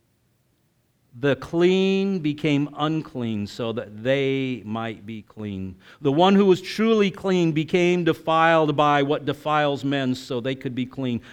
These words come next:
Both Jew and Gentile, the same uncleanliness, the same oppression, but the same cure and the same one to rescue. See, this gospel, this good news of the kingdom is that Yahweh, the great I Am,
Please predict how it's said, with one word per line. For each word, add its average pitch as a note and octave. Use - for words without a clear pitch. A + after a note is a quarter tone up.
Both C#3+
Jew F3+
and D#3+
Gentile, A#2
the A2
same D#3
uncleanliness, C#3
the C3
same D3+
oppression, B2+
but A2
the -
same C#3
cure G#2+
and A2+
the A2+
same B2
one A#2
to A2+
rescue. G2
See, -
this E3
gospel, E3+
this C#3
good D#3+
news F3
of D3
the C#3
kingdom D3+
is E3
that C#3+
Yahweh, C#3
the B2
great D3
I D#3
Am, C3+